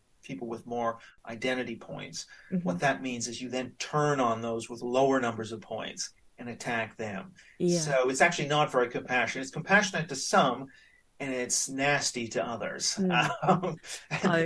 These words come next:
Speaker 1: and there's, there's a book called, uh, Against Empathy w-, by a Yale, uh,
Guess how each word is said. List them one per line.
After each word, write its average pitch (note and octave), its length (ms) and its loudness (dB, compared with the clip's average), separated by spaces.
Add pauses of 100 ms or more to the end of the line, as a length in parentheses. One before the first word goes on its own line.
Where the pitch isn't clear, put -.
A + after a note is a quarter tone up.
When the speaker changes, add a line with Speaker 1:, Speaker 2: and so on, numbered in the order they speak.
Speaker 1:
and D#3 100 0
there's, F#3+ 200 8
there's G3+ 160 8
a F#3 80 4
book A#3 220 6
called, D3+ 340 6
uh, C3+ 180 2
Against D3 420 0
Empathy D3 500 2
w-, A#2+ 180 -2
by B2 280 -2
a A#2 40 -2
Yale, A#2+ 760 0
uh, G#2 220 -6